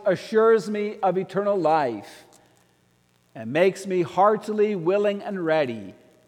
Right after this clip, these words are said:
from now on to live for him. As God's children, we've received many blessings.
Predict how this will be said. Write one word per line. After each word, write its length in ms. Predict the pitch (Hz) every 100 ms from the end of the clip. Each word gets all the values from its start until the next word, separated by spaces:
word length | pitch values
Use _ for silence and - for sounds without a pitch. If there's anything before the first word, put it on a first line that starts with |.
| _
from 240 | - 104 113
now 340 | 160 190 175
on 420 | 175 156 120 90 - - _ -
to 100 | 117
live 440 | 123 143 147 - - -
for 180 | 156 147
him. 640 | 139 156 147 110 92 85 - _ _ _ _ _ _ _ _ _ _ _ _ _ _ _ _ _ _ _ _ _ _ -
As 260 | 143 156
God's 280 | 151 151 135
children, 520 | - 175 160 135 123 - -
we've 180 | 143 131
received 300 | 135 175 156
many 220 | 160 160
blessings. 840 | 131 160 170 147 117 98 - -